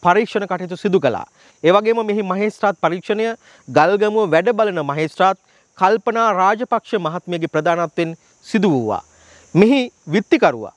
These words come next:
චූදිතයා මේ වන විට ගෙල වැල දාගෙන මිය ගොස් අවසන්.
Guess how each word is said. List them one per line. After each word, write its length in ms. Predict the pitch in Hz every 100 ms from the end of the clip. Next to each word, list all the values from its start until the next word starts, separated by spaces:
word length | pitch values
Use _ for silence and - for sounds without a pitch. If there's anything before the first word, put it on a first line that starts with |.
| _ -
චූදිතයා 560 | 311 339 214 143 117 - _ _ _ -
මේ 280 | 143 175 220
වන 120 | 208
විට 180 | 190 185 175 - _ _ -
ගෙල 280 | 120 165 196 185
වැල 160 | 170 165
දාගෙන 340 | 165 160 160 156 _ _ _
මිය 180 | 147 170
ගොස් 180 | 151 - - _
අවසන්. 380 | 175 160 - 98